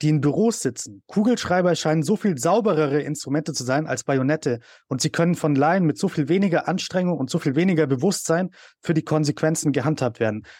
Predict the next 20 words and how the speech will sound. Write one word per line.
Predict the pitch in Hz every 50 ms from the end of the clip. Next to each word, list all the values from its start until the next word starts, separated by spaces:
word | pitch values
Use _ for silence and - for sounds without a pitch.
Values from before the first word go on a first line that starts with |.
| - -
Also | - 135 139 139
lassen | 151 170 170 - 202
Sie | 180 202
uns | 190 160 -
einmal | 147 151 151 147
ganz | 123 156 170 180 -
konkret | - 190 165 143 - 175 202 202
auf | 190 143 -
die | - -
Konsequenzen | - - 156 147 135 - - 151 160 190 - - 165
vielleicht | - - 139 127 -
schauen | - 147 160 202 220 208
für | - 160
die | 143 147
Bevölkerung | 131 127 - - 185 202 196 - 139 127 123 120
in | 120 123 151 170 170
Afghanistan, | 160 - - - - 143 143 143 131 - - 135 127 123
in | 131 143 143
Iran, | 147 143 123 131 139 143 139 139
Nordkorea | 135 143 147 143 - 151 123 135 139 135 135 123